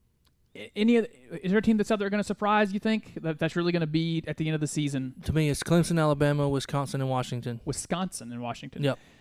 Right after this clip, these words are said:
Speaker 1: So out of that Big Ten, not Michigan, not Michigan State, not Ohio State.
Speaker 2: No, I think it'll be, I think Wisconsin and Michigan State will probably be the two best teams there.
Speaker 1: Wow.
Speaker 2: I,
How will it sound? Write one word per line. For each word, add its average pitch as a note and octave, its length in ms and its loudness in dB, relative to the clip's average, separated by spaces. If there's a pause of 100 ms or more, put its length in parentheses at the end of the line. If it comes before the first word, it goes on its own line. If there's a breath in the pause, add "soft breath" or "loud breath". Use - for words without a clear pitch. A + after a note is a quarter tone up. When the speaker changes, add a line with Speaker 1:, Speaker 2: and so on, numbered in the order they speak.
Speaker 1:
So - 140 -8
out D#3 100 -2
of F3 60 -2
that F3+ 160 0
Big F3 180 0
Ten, E3 340 -2
not E3+ 200 -4
Michigan, B2 380 -10
not E3+ 160 -4
Michigan C#3+ 320 -8
State, A2+ 380 -12
not D#3+ 200 -4
Ohio C3 280 -2
State. A2 420 -14
Speaker 2:
No, D#3 240 6
I D3+ 80 6
think D#3 240 2
it'll C#3+ 120 6
be, C3+ 400 0 (360)
I D3 80 -4
think D#3 220 2
Wisconsin D3 500 2
and C#3+ 80 2
Michigan C#3+ 300 -2
State C#3+ 200 0
will C3 60 -4
probably C3+ 340 0
be C3+ 160 0
the C3 60 -2
two C#3 180 -2
best C3+ 240 -2
teams C#3 260 -4
there. C#3 220 0 (160 loud breath)
Speaker 1:
Wow. C3 300 -4
Speaker 2:
I, F3+ 140 6